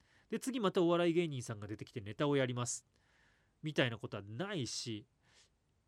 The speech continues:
ヨルパ主催でぜひって書いてくれてるんですけれども、僕なんかあんまり合わない気がするんだよな。イメージかな。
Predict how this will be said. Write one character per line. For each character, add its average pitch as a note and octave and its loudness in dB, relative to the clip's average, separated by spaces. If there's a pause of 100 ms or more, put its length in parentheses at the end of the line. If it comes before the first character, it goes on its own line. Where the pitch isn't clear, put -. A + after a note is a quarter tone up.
ヨ D#3+ 2
ル A#3+ -4
パ A3+ -2
主 - -6
催 A3 2
で F3+ -4
ぜ G3+ -4
ひ F3+ -6
っ B2 -6
て - -8
書 D3 -4
い C#3+ 0
て B2 -6
く A#2 -8
れ A2+ -6
て A#2+ -6
る A2+ -8
ん G2+ -12
で G2+ -14
す - -18
け A2 -12
れ G2 -14
ど G#2 -18
も、 G2 -16 (720)
僕 B3 -10
な C4+ -2
ん F4+ -4 (100)
か - -2
あ F4+ 4
ん F4 6
ま G#4 0 (220)
り G#4+ 4
合 F#4+ 6
わ G#4+ 4
な F4 2
い D3+ 0
気 D3 -2
が C#3 4
す B2 -4
る C#3+ -6
ん C3+ -8
だ A#2+ -4
よ G2+ -10
な。 G2+ -10 (180)
イ D#3+ -8
メ D#4 2
ー F4 2
ジ D#3 -2
か A2+ -4
な。 A2 -2